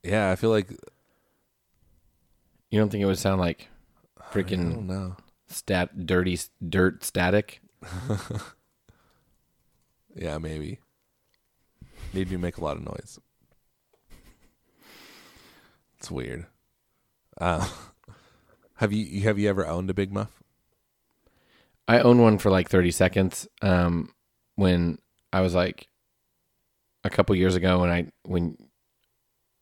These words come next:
Speaker 2: uh, I said, "Okay, you guys keep s-, talking about fuzz and how great it is.
Speaker 1: <laughs>
Speaker 2: Which fuzz should I try?" And somebody, it wasn't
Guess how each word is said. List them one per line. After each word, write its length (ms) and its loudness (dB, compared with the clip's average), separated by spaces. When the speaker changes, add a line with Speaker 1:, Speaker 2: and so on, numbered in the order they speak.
Speaker 2:
uh, 320 -2
I 80 -4
said, 200 0
"Okay, 340 4
you 160 2
guys 340 2
keep 160 -6
s-, 100 -14
talking 240 2
about 340 2
fuzz 380 0
and 80 -2
how 120 0
great 220 0
it 120 -2
is. 340 -2
Speaker 1:
<laughs> 200 -16
Speaker 2:
Which 260 0
fuzz 280 -2
should 160 -4
I 80 -2
try?" 420 0
And 160 0
somebody, 500 4
it 100 -6
wasn't 500 6